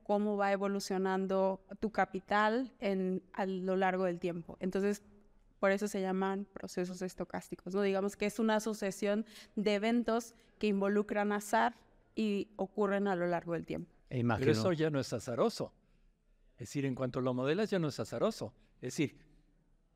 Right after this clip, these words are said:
Speaker 3: cuando ya sabes, por ejemplo, en biología que tú dices, cuando tienes las mutaciones, eso es azaroso.
Speaker 1: Sí. Y lo que te encargas de hacer es decir, es qué tan probable tienes o cuál, qué, cuál es la probabilidad de observar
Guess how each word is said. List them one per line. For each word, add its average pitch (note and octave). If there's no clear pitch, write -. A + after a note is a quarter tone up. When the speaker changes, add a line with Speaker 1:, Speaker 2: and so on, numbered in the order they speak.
Speaker 3:
cuando B2
ya D3
sabes, G#3
por C3
ejemplo, C#3+
en B2+
biología B2
que C3+
tú C3
dices, A#2+
cuando A#2
tienes E3+
las D#3+
mutaciones, C#3
eso D3
es -
azaroso. A#2+
Speaker 1:
Sí. -
Y A3+
lo G#3+
que G#3+
te G#3
encargas A3+
de A3+
hacer A3
es A3
decir, G#3
es G#3+
qué A#3
tan G#3+
probable G3+
tienes G3+
o G3+
cuál, F#3+
qué, G#3
cuál G#3+
es A3+
la A3
probabilidad F#3+
de G3+
observar G3